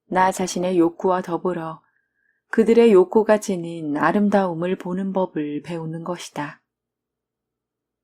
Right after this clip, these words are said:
내가 내 욕구를 부담스럽다고 여기면 남들도 그와 달리 보기가 힘들어진다.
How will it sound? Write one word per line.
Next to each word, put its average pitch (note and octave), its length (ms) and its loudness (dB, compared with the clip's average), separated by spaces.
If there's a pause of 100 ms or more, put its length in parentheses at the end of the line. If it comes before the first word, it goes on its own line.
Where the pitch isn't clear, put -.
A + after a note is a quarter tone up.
(1200)
내가 F#3+ 500 2
내 G3 260 4
욕구를 F#3 500 4
부담스럽다고 G#3 920 0
여기면 D#3 640 -6 (840)
남들도 G3+ 720 4
그와 G#3 300 4
달리 F3+ 380 2
보기가 E3 640 -2
힘들어진다. E3+ 960 -8